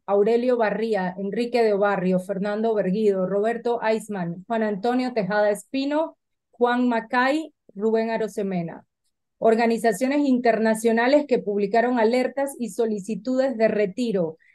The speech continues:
Red Latinoamericana y del Caribe por la Democracia, los capítulos nacionales latinoamericanos del Movimiento Transparencia Internacional, Sociedad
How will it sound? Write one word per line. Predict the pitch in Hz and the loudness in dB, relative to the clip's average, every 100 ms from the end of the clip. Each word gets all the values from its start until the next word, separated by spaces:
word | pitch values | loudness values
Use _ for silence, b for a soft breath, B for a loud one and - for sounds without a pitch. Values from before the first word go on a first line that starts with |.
| _ - | _ -8
Red | 226 254 262 | 0 2 2
Latinoamericana | 269 254 247 214 208 208 202 240 254 | 0 0 0 0 0 -2 -2 0 0
y | |
del | 262 220 | 0 -2
Caribe | 202 208 233 254 | -2 -4 -2 -4
por | 247 226 | -4 -4
la | 208 196 | -2 -2
Democracia, | 202 196 190 262 294 302 311 311 | -4 -4 -4 -4 -4 -2 -2 -2
los | 208 214 | -2 -2
capítulos | - 220 240 247 269 233 | -2 -2 -2 -4 -2 0
nacionales | 214 196 220 214 233 262 | 0 0 -2 0 0 0
latinoamericanos | 233 208 214 208 208 202 202 226 254 | 0 0 0 -2 -2 -2 0 -2 -2
del | 240 208 | -2 -2
Movimiento | 208 208 220 233 240 247 | -2 -2 -2 -4 -4 -4
Transparencia | 226 196 - 202 220 233 269 254 247 | -6 -6 -2 0 0 -2 0 0 0
Internacional, | 233 190 208 202 202 214 214 233 302 302 | -4 -2 -2 -2 -2 -2 0 0 -2 -4
Sociedad | - 247 233 226 226 233 247 | -2 -2 2 2 4 2 0